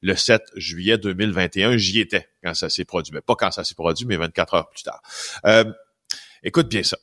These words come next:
On arrête d'abord quatre personnes. Ces résidents américains-là, il y en a des résidents permanents, un ressortissant colombien, un Vénézuélien. Il y a deux citoyens américains qui sont domiciliés en Floride. Les quatre personnes, de toute façon, demeurent en Floride. Mets ça dans ta tête comme ça, puis continuons,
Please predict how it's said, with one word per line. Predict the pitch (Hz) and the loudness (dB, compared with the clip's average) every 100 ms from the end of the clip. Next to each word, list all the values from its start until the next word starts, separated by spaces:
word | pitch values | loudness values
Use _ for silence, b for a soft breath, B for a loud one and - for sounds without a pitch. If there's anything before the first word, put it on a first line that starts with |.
| _ _ _ | _ _ _
On | 127 147 | 0 4
arrête | 160 175 - | 4 4 2
d'abord | 113 131 131 - _ | 4 4 2 -4 _
quatre | 139 - | -4 2
personnes. | 110 - - - - | 0 0 -6 -8 -10
Ces | - 151 | 2 4
résidents | 147 139 - 110 143 | 6 6 4 4 4
américains-là, | 143 113 98 113 104 95 135 | 4 2 2 2 2 6 6
il | 165 | 6
y | 110 | 4
en | 107 | 2
a | 120 | 0
des | |
résidents | 104 98 87 110 | 0 -2 0 0
permanents, | - 98 98 90 | 2 0 2 0
un | 92 113 | 2 4
ressortissant | 107 - 104 - 110 | 4 0 -2 0 0
colombien, | - 104 90 80 87 104 | 2 4 4 0 -4 -2
un | 123 | 0
Vénézuélien. | 95 104 95 92 85 80 | 0 0 0 0 0 -2
Il | 101 | 2
y | 110 | 2
a | |
deux | 87 101 190 | 2 4 6
citoyens | - - 113 107 117 | 4 4 0 2 2
américains | 107 95 - 110 | 2 0 0 -2
qui | 101 | 0
sont | - 92 | -2 -2
domiciliés | 90 101 92 - 101 | -2 -2 -2 -4 -2
en | 104 | -2
Floride. | 101 95 151 | 0 0 0
Les | 127 | -2
quatre | - 160 | -2 -2
personnes, | - - 135 | 0 -2 -2
de | 120 | -6
toute | - | -4
façon, | 98 - 107 | -2 -2 0
demeurent | 98 104 95 | 2 2 2
en | 92 | 0
Floride. | 92 80 113 120 B B B | 0 0 0 -2 B B B
Mets | 98 | -2
ça | 90 | 0
dans | 113 92 | 0 0
ta | 92 | 0
tête | 107 107 - | 2 2 0
comme | 78 | -4
ça, | - 143 | -4 -6
puis | - | -6
continuons, | - 123 - 95 87 | -2 0 0 -4 -6